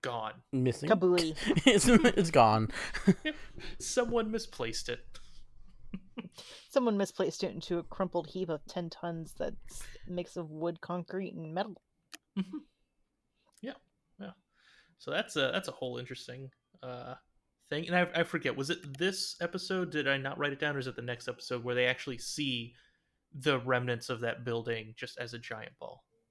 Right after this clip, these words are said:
Speaker 2: I was having the same thought to myself. I did not write it down either, and I wasn't sure if it was this episode or next episode. I'm gonna consider it next episode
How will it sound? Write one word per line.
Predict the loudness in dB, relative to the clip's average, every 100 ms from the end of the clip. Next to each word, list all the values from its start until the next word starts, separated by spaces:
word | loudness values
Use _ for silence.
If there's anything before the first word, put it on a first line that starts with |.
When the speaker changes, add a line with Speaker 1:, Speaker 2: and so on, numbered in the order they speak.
| _ _ _ _ _ _ _ _ _ _ _ _ _ _ _ _ _ _ 8
Speaker 2:
I | 10 12 10
was | 8 6 8
having | 6 8 4
the | 4
same | 4 2
thought | 6 4 4
to |
myself. | -2 -2 -2 -4 -8 -20 2
I | 8 8
did | 8
not | 6 8
write | 8
it | 8
down | 6 4
either, | 4 2 2 -2 -8 -8
and | 4 8
I | 10
wasn't | 8 6 6
sure | 8
if | 8
it |
was | 6 4
this | 2
episode | 2 2 2
or |
next | 2 2
episode. | 0 2 0 -2 -10 -18 -18 -18 2 8
I'm | 10 10
gonna | 6 6
consider | 4 4 6
it | 6
next | 6 4
episode | 4 4 2 0